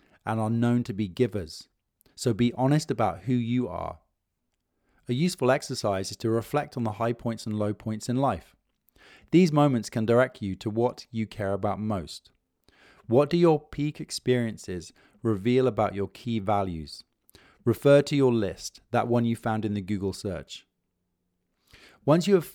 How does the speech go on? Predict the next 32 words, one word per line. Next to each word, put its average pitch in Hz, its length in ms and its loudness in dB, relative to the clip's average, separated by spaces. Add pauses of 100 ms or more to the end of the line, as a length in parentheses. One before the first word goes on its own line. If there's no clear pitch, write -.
defined 117 720 -4
your 107 120 -2
five 135 420 -2
to 139 80 -18
ten 110 300 -6
core 101 260 -4
values, 107 640 -4 (300)
you 147 120 0
can 175 160 -2
use 147 240 2
them 113 140 -2
in 107 80 0
your 117 100 0
job 160 280 -2
search. - 500 -10 (720)
First, - 640 0 (360)
search 156 380 0
for 196 120 -2
jobs 113 380 0
at 113 120 -10
companies 117 500 -4
that 101 140 -4
align 127 400 0
with 131 120 -6
the 113 200 -4
type 135 340 -4
of 127 140 -10
work 104 400 -4
you 113 80 -2
want 95 220 -8
to 110 80 -14
do, 107 340 -2